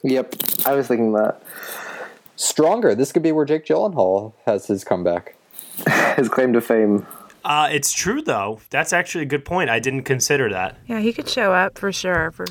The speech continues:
Speaker 3: Um, I could see Aubrey Plaza getting into Best Actress for Ingrid Goes West.
Speaker 4: Yeah,
Speaker 2: Yep.
Speaker 4: people are loving that.
Speaker 3: Maybe even Anne Hathaway for Colossal.
Speaker 4: Yeah.
Speaker 2: Oh, that would be a good one.
Speaker 4: Yeah.
Speaker 2: I'm writing these down as we go along. <laughs>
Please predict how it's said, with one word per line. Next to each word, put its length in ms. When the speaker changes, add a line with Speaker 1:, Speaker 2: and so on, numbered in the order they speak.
Speaker 3:
Um, 220
I 100
could 120
see 120
Aubrey 320
Plaza 480
getting 280
into 160
Best 240
Actress 340
for 140
Ingrid 300
Goes 220
West. 520
Speaker 4:
Yeah, 120
Speaker 2:
Yep. 120
Speaker 4:
people 160
are 140
loving 500
that. 80
Speaker 3:
Maybe 220
even 200
Anne 160
Hathaway 480
for 120
Colossal. 600
Speaker 4:
Yeah. 260
Speaker 2:
Oh, 120
that 140
would 120
be 120
a 40
good 200
one. 280
Speaker 4:
Yeah. 260
Speaker 2:
I'm 100
writing 260
these 120
down 200
as 120
we 60
go 200
along. 360
<laughs> 220